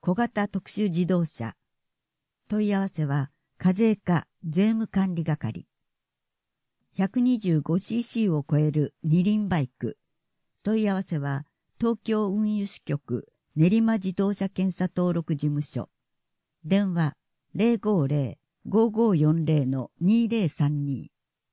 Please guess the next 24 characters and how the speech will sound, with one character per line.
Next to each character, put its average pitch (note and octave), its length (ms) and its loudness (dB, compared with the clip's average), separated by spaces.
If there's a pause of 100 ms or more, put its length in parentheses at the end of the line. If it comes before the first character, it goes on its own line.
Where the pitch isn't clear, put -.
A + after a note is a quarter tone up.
(960)
軽 A#3+ 120 4
自 A3 200 -2
動 E3+ 220 -2
車、 - 280 -10 (480)
軽 A#3 160 2
三 G#3+ 320 -2
輪、 G#2 260 -8 (280)
軽 A3 220 2
四 A3 260 0
輪。 - 220 -12 (1200)
問 G#3 200 4
い G#3+ 60 4
合 G3 60 4
わ G3+ 80 0
せ E3 160 0
は、 D3 260 0 (360)
軽 A3+ 160 4
自 A3 200 0
動 G#3 220 2
車 C3+ 340 -4
検 G3+ 260 -2
査 G#3 120 -4
協 F3 240 -2
会、 B2 340 -6